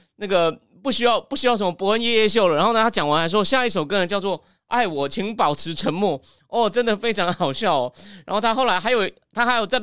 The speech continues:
另外一段呢，又刺了一下这个演唱会，他就说，不，记者会，他就说这个，啊，我，我没有，我没有特别要去谈啊，但是呢，我是忍不住一直想到这场记者会，哎，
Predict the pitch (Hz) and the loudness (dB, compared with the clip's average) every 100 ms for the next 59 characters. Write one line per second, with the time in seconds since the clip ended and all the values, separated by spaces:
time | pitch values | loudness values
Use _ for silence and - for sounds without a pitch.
0 | 254 262 269 214 240 214 208 254 254 302 | 0 2 0 0 0 0 2 0 0 -2
1 | 254 185 233 220 151 165 254 208 196 208 | 0 0 0 0 -2 -2 -2 0 0 -2
2 | 202 - 196 196 196 247 165 160 190 208 | -4 -6 -10 -8 -4 -2 0 0 0 0
3 | 214 196 196 160 143 180 170 147 139 - | -2 0 0 0 -2 -4 -2 -2 -4 -18
4 | - - - _ _ _ _ 214 214 202 | -20 -20 -20 _ _ _ _ 0 2 2
5 | 185 185 175 175 185 185 240 294 208 180 | 2 4 4 2 0 0 2 2 2 -2
6 | - _ _ _ 180 190 208 247 180 160 | -8 _ _ _ -4 -2 0 2 2 2
7 | 262 180 160 190 214 202 220 190 175 - | 0 2 0 0 -2 -2 -4 -6 -6 -4
8 | 147 156 151 202 208 202 180 180 208 262 | -4 -4 -6 -6 -4 -4 -2 -2 0 0
9 | 190 202 254 214 - 151 - 226 240 180 | -2 -2 -2 0 -2 -4 -6 -6 -4 -4
10 | 156 220 151 175 170 - 196 160 - 381 | -6 -6 -4 -2 -4 -8 -20 -6 -2 0
11 | 311 | -2